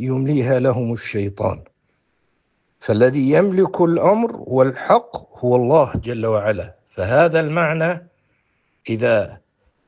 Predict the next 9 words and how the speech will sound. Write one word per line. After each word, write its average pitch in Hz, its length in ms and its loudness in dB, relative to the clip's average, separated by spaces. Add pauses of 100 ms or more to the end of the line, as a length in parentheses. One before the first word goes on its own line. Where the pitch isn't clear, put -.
صار 156 400 4
واضحًا 165 580 0
للإنسان، 160 880 0
فإنه 170 920 0
بفضل 156 460 -2
الله 156 200 0
عز 143 420 -2
وجل 143 560 -2 (420)
ينتفع، 135 640 0